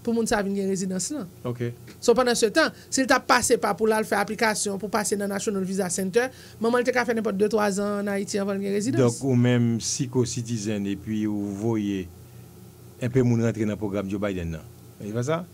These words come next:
Speaker 1: Faut que moun a, faut qu'il y ait une spécificité parce que faut qu'on, ou qualifié pour un visa résidence qui est available pour vous dans le système, non? M'dou oui, parents avec petite, ou bien mari avec madame. Ok?
Speaker 2: Ok.
Speaker 1: Si vous avez un U S citizen, ma ou c'est U S citizen,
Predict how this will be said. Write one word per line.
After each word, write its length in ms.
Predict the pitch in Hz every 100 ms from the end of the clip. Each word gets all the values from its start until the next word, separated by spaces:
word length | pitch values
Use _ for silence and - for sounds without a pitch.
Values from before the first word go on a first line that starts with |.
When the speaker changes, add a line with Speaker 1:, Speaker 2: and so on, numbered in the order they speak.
| -
Speaker 1:
Faut 160 | 285
que 80 | 262
moun 140 | 262
a, 160 | 247 233
faut 140 | -
qu'il 100 | 247
y 40 | 226
ait 20 |
une 60 | 233
spécificité 640 | - 240 220 233 202 269
parce 180 | 262 -
que 80 | -
faut 140 | 226
qu'on, 280 | 202 220 214 - -
ou 80 | 208
qualifié 500 | 240 220 220 - 254
pour 220 | 233 202
un 40 |
visa 540 | 190 196 170 196 214 233
résidence 560 | 175 196 190 190 220 226
qui 200 | - 190 -
est 80 |
available 420 | 190 190 190 190 180
pour 140 | 196
vous 100 | 233
dans 60 | 220
le 60 |
système, 420 | 190 185 - 214 262
non? 180 | 285 175 - - -
M'dou 300 | 202 196 196
oui, 100 | 294
parents 520 | - 202 190 208 269 302
avec 200 | 175 -
petite, 400 | 233 - 294 - -
ou 60 | 185
bien 160 | 185 185
mari 360 | 196 196 233
avec 140 | 185 175
madame. 420 | 214 240 262 165 165 - - - - -
Ok? 180 | 180 233 262
Speaker 2:
Ok. 60 | 104 101
Speaker 1:
Si 120 | 123 247
vous 120 | 226
avez 300 | 233 220 -
un 420 | 214 196 190 175 196
U 80 | 240
S 120 | 220
citizen, 400 | 233 214 208 190
ma 200 | 180 214
ou 100 | 214
c'est 160 | 202 208
U 100 | 208
S 120 | 185
citizen, 480 | 185 185 196 269